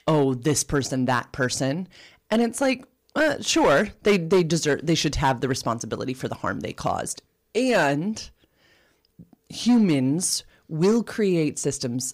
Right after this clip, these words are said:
of power, of structure that uphold someone in power because it makes them feel more comfortable. It's this whole, like, upholding of the patriarchy or whatever system, whatever system. Um, yeah. And it, it was good. You, like, shook me out of victimization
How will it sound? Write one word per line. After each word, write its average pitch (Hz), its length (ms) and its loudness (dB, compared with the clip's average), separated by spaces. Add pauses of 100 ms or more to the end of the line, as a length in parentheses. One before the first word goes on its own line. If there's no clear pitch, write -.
(120)
of 135 180 -4
power, 123 540 0
of 123 100 -8
structure 131 560 -4
that 123 260 -6
uphold 131 840 -4 (280)
someone 135 320 -2
in 123 120 -2
power 120 360 0
because 131 300 -8
it 117 80 -6
makes 135 300 -6
them 113 240 -10
feel 117 160 -12
more 110 240 -14
comfortable. - 480 -16
It's - 120 -14
this 135 140 -8
whole, - 160 -6
like, - 320 -10 (260)
upholding 127 680 -2
of 123 360 -4
the 165 80 -4
patriarchy 147 640 -2
or 143 140 0
whatever 127 320 -4
system, - 440 -8 (200)
whatever 131 300 0
system. 123 280 -6 (380)
Um, 123 400 -4 (1120)
yeah. 277 160 -4 (440)
And 190 140 0
it, 170 160 -2
it 190 80 2
was 190 160 0
good. 185 220 2
You, 147 100 0
like, 151 160 2
shook - 240 -2
me 156 120 0
out 123 120 0
of 110 80 -4
victimization - 720 -8